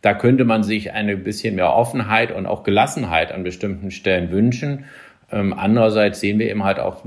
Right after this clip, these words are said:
tragischerweise, dass es andere Regionen, Staaten und politische Systeme gibt, die dann eben auch schnell, äh, den Missbrauch, ähm, zulassen, beziehungsweise eine nach unserem europäischen und deutschen Wertesystem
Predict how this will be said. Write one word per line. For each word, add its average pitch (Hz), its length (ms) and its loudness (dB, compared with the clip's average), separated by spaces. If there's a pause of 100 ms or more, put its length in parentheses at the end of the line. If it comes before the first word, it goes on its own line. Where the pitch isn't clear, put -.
(320)
tragischerweise, 95 880 2
dass 98 300 -4
es - 420 -8
andere 104 320 2
Regionen, 98 460 0
Staaten 95 420 0
und 95 440 -6
politische 101 440 -2
Systeme 98 480 0
gibt, 104 320 -6
die 95 80 -4
dann 95 180 2
eben 90 200 -4
auch 90 120 -2
schnell, 95 380 0
äh, 90 580 -4
den 92 280 -4
Missbrauch, 90 760 2
ähm, 85 400 -8
zulassen, 101 540 2
beziehungsweise 95 720 0
eine 123 220 2
nach 101 260 0
unserem 131 640 4 (400)
europäischen 104 640 2
und 92 120 -4
deutschen 104 340 -2
Wertesystem 101 920 -2